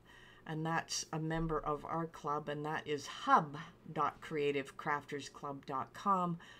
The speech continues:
all future summits and workshops are included as long as you're a member, and you get to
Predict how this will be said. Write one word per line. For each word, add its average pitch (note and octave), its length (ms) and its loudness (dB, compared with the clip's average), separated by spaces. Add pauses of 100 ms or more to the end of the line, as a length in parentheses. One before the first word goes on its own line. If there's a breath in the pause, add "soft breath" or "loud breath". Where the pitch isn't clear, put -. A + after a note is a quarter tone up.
(420 loud breath)
all G#3+ 220 6
future B3 460 -2
summits G#3 480 2
and F#3+ 180 2
workshops - 600 0
are F3 100 0
included F3 560 0
as D3 180 -2
long E3 240 0
as F#3 140 -4
you're E3+ 160 -2
a D#3+ 60 0
member, D#3 440 0
and D3+ 280 -2
you D#3+ 160 -2 (100)
get - 340 -4
to A3 80 -6